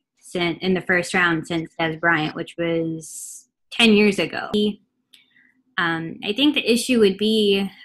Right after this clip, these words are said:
what we should talk about is what C D's contract price going to be. Um, you know, Cooper got a five-year deal, hundred million, and we have other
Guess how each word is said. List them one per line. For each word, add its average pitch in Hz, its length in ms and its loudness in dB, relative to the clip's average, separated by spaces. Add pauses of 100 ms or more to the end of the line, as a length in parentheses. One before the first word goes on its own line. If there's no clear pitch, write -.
(160)
what 185 140 -6
we 180 100 -8
should - 160 -16
talk 214 300 -6
about 185 240 -2
is 180 540 -6 (140)
what 190 200 -6
C 214 300 -2
D's 185 300 -2
contract 175 600 -4
price 165 300 -6
going 165 280 -10
to 160 100 -18
be. 160 360 -8 (1040)
Um, 165 460 2
you 175 120 -2
know, 160 180 -4
Cooper 190 760 2 (240)
got 175 300 2
a 180 40 -8
five-year 196 580 2
deal, 220 480 4
hundred 175 360 -6
million, 214 680 2 (880)
and 214 100 -2
we 202 100 -2
have 180 180 -2
other 165 340 -6